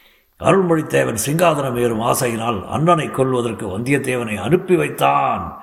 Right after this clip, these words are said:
என்ற வதந்தியை சோழ நாட்டில் பரப்ப வேண்டும். பழையாறை இளைய பிராட்டியிடம் இதற்கு,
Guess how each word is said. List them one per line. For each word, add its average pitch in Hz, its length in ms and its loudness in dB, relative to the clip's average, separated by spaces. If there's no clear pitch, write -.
என்ற 113 400 0
வதந்தியை 113 520 0
சோழ 110 300 0
நாட்டில் 92 320 -4
பரப்ப 95 280 -4
வேண்டும். - 340 -14
பழையாறை 120 520 2
இளைய 120 260 2
பிராட்டியிடம் 92 580 -4
இதற்கு, 117 400 -4